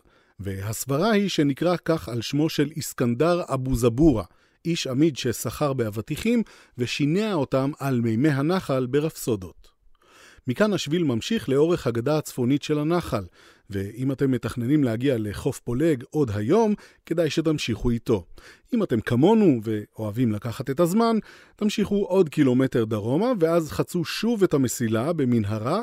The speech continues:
לכיוון גשר הצבים. אתר כינון של צבים גדולים בעלי שריון רך, שבעבר אכלסו את נחלי מישור החוף. הם נחשבים לזוחל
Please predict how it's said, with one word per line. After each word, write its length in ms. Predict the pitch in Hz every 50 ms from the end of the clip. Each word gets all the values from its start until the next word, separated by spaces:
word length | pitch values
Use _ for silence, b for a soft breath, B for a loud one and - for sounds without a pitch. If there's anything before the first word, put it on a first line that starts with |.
| - _ _
לכיוון 420 | 135 120 - 139 123 143 208 208
גשר 440 | 156 117 113 131 139 - - 160 135
הצבים. 480 | 123 - - 120 117 131 165 135 98 87 - B B B B B B B B _
אתר 240 | - - - 151 147
כינון 360 | 120 - - 139 151 175 180
של 220 | 170 - 143 127 117
צבים 480 | - - - 120 113 110 147 185 185
גדולים 480 | 151 120 117 123 120 123 147 170 196 185
בעלי 280 | 139 117 113 123 131
שריון 480 | 127 - - 127 107 110 117 143 156 143
רך, 380 | 117 110 120 156 196 208 - - b b b b b
שבעבר 640 | - - 107 95 101 101 104 104 131 151 165 156 135
אכלסו 480 | - - 120 113 104 - - 208 214
את 140 | 170 - -
נחלי 360 | 127 113 - - 117 123 139
מישור 360 | 151 147 139 - 139 120 117
החוף. 420 | 120 - - - 139 107 - - - b b b b b b b _
הם 100 | 110 107
נחשבים 440 | 107 101 - - 123 117 147 165 156
לזוחל 380 | 131 113 117 117 - 156 165